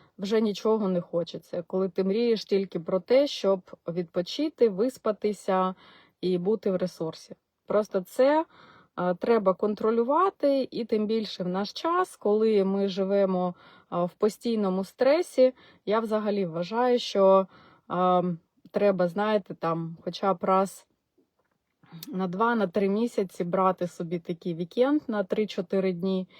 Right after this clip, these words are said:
і десь їхати, на щось дивитися, відпочивати і просто побути з собою.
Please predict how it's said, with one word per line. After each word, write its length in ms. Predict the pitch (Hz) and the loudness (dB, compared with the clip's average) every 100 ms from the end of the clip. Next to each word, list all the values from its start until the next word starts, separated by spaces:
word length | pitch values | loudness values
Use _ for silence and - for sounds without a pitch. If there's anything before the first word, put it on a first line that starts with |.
| - - - _ | -20 -20 -20 _
і 520 | 214 233 254 247 226 208 202 190 | -8 -4 0 2 4 4 2 -2
десь 460 | - 165 185 175 - | -8 -2 0 0 -4
їхати, 580 | 233 349 - 269 - 220 | -2 -2 0 -2 0 -2
на 140 | 185 | -2
щось 260 | 180 180 175 | -4 -4 -4
дивитися, 720 | 175 202 330 - 262 - 208 | -4 -4 -4 -4 -6 -4 -4
відпочивати 1000 | 175 165 165 - 180 240 320 - 269 262 - - - _ _ | -4 -8 -10 -8 -8 -2 -2 2 4 4 0 -20 -20 _ _
і 200 | - 285 | -8 -8
просто 400 | - 214 - 180 | -2 -2 0 -2
побути 400 | 165 175 185 - | -2 -4 -4 -6
з 60 | - | -10
собою. 520 | 160 156 160 156 | -10 -8 -6 -8